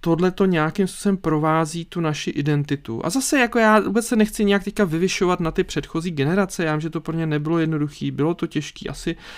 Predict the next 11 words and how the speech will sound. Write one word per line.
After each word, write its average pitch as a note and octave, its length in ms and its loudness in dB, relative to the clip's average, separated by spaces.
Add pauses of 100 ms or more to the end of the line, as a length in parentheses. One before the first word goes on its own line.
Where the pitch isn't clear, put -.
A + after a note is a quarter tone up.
(220)
žili D#3 260 2
pod F#3+ 220 0
útiskem, D3 520 -4
že C3+ 80 -2
jo, C#3 60 2
druhá E3 320 0
světová E3+ 380 -2
válka, D3+ 300 -2
šílený, F#3 580 2
jo. A2+ 220 -10 (760)
Ale D3+ 340 0